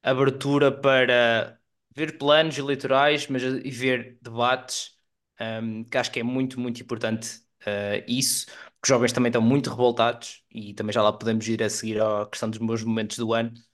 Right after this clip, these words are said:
Hum, há muitos e vários, <laughs> e os jovens também não estão nada contentes com tudo o que tem andado a acontecer. Hum, e, portanto, os jovens também merecem se informar e não ser só também um protesto que,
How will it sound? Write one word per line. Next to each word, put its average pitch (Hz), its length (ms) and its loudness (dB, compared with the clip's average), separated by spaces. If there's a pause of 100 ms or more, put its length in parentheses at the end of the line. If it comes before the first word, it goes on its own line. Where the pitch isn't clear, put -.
(220)
Hum, 104 240 -6
há 104 180 2
muitos 127 340 0
e 107 240 -10
vários, - 560 0
<laughs> - 560 -4
e 120 60 -4
os 117 60 -2
jovens 131 220 4
também 131 220 0
não 127 160 0
estão 131 180 -6
nada 131 400 2
contentes 127 460 -6
com 131 100 -6
tudo 120 160 -4
o 117 40 -6
que 117 60 -12
tem 123 120 0
andado 117 220 -2
a 117 40 0
acontecer. 113 580 -8 (640)
Hum, 107 300 -8
e, 127 120 -12
portanto, 113 840 -8 (100)
os 113 80 -18
jovens 113 220 -6
também 117 180 -6
merecem 117 320 -2
se 117 100 -8
informar 120 520 0 (260)
e 117 60 -6
não 120 120 -2
ser 117 180 -4
só 113 220 -2
também 113 520 -8
um 135 120 -4
protesto 117 600 -4 (720)
que, 104 680 -6